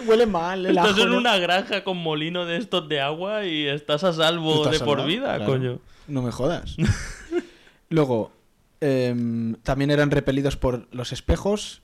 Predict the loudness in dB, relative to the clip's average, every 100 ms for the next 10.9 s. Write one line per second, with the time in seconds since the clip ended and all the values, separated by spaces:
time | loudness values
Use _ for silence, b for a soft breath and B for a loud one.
0 | -6 -6 -2 -2 -2 -4 -6 -4 -8 -8
1 | -8 -6 -6 -6 -6 -6 -8 -6 -6 -6
2 | -10 -10 -12 -6 -4 -4 -8 _ _ _
3 | _ _ _ -20 -20 -16 -12 -10 -10 -14
4 | _ -20 -16 -14 -10 -8 -8 -8 -8 -8
5 | -6 -4 -6 -4 -4 -2 -4 -4 -4 -2
6 | -2 -2 -4 -6 -10 -16 -10 -8 -4 -4
7 | -4 -4 -4 -4 -4 -6 -6 -10 -8 -8
8 | -6 -6 -2 -2 -2 -2 -2 -4 -6 -6
9 | -4 -6 -6 -8 -6 -6 -4 -6 -6 -6
10 | -4 -4 -2 2 2 2 0 -2 -4